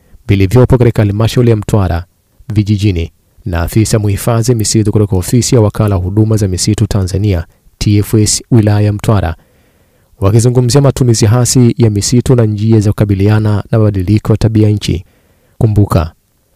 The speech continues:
maudhui haya ya mazingira na mabadiliko ya tabia nchi yanaandaliwa kwa ushirikiano wa taasisi za jese, micti pamoja na shirika la huduma za redio Afrika Mashariki, ears.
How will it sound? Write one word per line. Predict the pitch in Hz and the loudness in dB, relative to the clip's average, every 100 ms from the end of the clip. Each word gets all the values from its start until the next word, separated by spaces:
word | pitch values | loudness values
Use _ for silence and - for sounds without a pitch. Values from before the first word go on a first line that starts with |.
| _ - | _ -18
maudhui | - 101 101 107 | -6 -4 -2 0
haya | 113 117 | 2 2
ya | 110 104 95 107 | 2 2 -2 -4
mazingira | 110 95 101 101 120 117 | -4 -4 -6 -2 0 0
na | 104 | -2
mabadiliko | 95 95 98 - | -4 -2 -2 -2
ya | 110 | -4
tabia | 98 92 101 | -2 -4 -4
nchi | 127 - 131 | -6 -4 -2
yanaandaliwa | 120 101 95 95 107 104 92 - _ _ - | -2 -2 -4 -2 0 0 -2 -6 _ _ -6
kwa | 104 | -4
ushirikiano | 101 98 - 104 | -2 -2 -2 -2
wa | 95 | -2
taasisi | 95 92 104 - 90 | -4 -4 -4 -4 -4
za | 90 | -2
jese, | 117 120 131 127 - _ _ - | 0 2 2 0 -4 _ _ -16
micti | 92 101 123 - 127 | -6 -4 -2 -2 0
pamoja | 107 104 107 | 0 0 0
na | 101 | -2
shirika | - 107 107 | -2 -2 -2
la | 104 | -2
huduma | 92 104 104 92 | -2 -2 -2 -2
za | 90 | -4
redio | 90 107 95 | -2 -2 -2
Afrika | - 98 87 | -4 -4 -6
Mashariki, | 87 107 120 107 107 _ _ - | -4 -2 0 -2 -6 _ _ -2
ears. | 120 110 107 107 | 2 2 0 -4